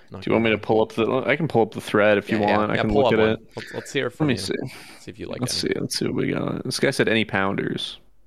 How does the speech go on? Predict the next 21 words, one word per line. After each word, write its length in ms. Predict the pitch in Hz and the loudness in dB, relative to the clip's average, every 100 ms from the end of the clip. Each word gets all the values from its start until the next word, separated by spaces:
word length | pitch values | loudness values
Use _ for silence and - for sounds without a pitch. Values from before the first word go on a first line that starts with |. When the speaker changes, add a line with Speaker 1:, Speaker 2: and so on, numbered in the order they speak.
| - - - - - - - - | -20 -20 -20 -20 -20 -20 -20 -10
Speaker 2:
Any 80 | 180 | -4
pounders? 360 | - - 175 - - - | 0 0 -2 -8 -20 -20
Speaker 1:
Any 100 | - | -18
pounders? 420 | - - - - | -16 -14 -16 -14
Speaker 2:
Uh, 440 | - - 50 - - - - - - - - - - - - - - - - - - 113 | -4 -4 -2 -6 -12 -16 -20 -20 -20 -20 -20 -20 -20 -20 -20 -20 -20 -20 -20 -20 -20 -8
E 200 | - 131 | 0 2
V 200 | 139 139 | 4 2
scape 320 | 131 123 113 | 2 2 2
said, 180 | - 107 | 2 0
"No 180 | 104 113 | 2 0
question, 540 | 113 110 113 - 113 | 2 2 2 0 -2
just 240 | 101 107 - | 2 0 0
he's 160 | 107 | -2
very 260 | 95 101 101 | 2 4 4
handsome." 420 | 98 101 98 - | 2 0 0 -2
Wow, 180 | 101 95 | 0 0
thank 260 | - 107 - | 0 0 0
you. 140 | - | -2
That's 180 | - - | -2 -2
very 220 | 113 113 | 0 0
sweet. 380 | - 120 - | 0 -2 -2